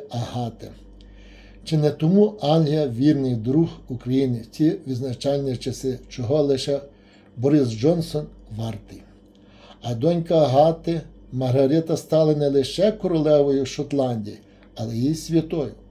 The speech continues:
бо за життя найбільших храмів, храмів Божих побудувала, добрих справ зробила. А далі Річард Хоробре серце і Марія Стюарт з нашим,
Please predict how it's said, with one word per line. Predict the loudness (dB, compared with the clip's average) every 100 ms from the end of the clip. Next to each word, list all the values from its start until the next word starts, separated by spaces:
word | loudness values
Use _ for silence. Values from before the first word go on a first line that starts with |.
| -16
бо | -8 -4
за | -2 -2
життя | -4 -2 0 2 0
найбільших | -4 -4 -4 -6 -6 -8
храмів, | -4 -4 -4 -6 -10 -20 -20 -20 -4
храмів | 0 0 0 -4
Божих | -2 -2 -4 -6
побудувала, | -8 -6 -6 -2 0 0 -2 -10 -14 -12
добрих | -10 -10 -12
справ | -12 -6 -4 -4 -8 -16
зробила. | -12 -10 -6 -6 -6 -14 -20 -20 -20 -20 -20 -16
А | -10
далі | 0 2 4 4
Річард | 2 -2 -4 -6 -4
Хоробре | 0 2 2 0 -8
серце | -8 -6 -6 -10 -18 -20 -18
і | -14
Марія | -12 -10 -6 -6 -6
Стюарт | -6 -2 0 0 -4 -12 -20 _ -20 -20 _ _ -16
з | -8
нашим, | -4 -2 -2 -2 -6